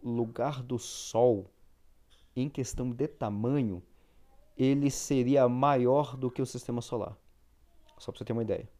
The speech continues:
Então, ele, to-, todo o sistema solar: Mercúrio, Vênus, Terra, Marte, Júpiter, Saturno, Netuno, Urano e Plutão, que não é planeta, mas tá no meio do pacote, estaria dentro do buraco negro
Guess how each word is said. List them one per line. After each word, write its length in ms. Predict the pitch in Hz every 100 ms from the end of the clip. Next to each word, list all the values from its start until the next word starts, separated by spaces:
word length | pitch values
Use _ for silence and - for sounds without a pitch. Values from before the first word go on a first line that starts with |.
| - - _ -
Então, 500 | 117 113 127 123 135 -
ele, 840 | 131 127 127 131 131 127 123 107
to-, 200 | - -
todo 180 | 120 330
o 20 |
sistema 280 | 302 - 226
solar: 500 | - 196 180 139 - -
Mercúrio, 580 | 127 123 - 180 185 160
Vênus, 480 | 127 147 160 151 -
Terra, 340 | 151 151 135
Marte, 460 | 123 127 143 - 120
Júpiter, 500 | 117 139 135 - 131 - - - -
Saturno, 840 | - - 127 - 151 147 143 143 135 - -
Netuno, 720 | 135 127 139 139 139 135 131
Urano 760 | 143 135 135 139 143 143 143 143
e 200 | 156 220
Plutão, 460 | - 202 - 196
que 100 | 190
não 120 | 147 143
é 20 |
planeta, 460 | - 131 143 196
mas 300 | 131 120 - - -
tá 100 | 131
no 80 |
meio 120 | 131 127
do 80 |
pacote, 580 | - 107 156 175 - - - - -
estaria 420 | - - 131 143 151
dentro 480 | 143 151 170 139 104
do 100 | 117
buraco 320 | 110 104 101
negro 280 | 104 95 -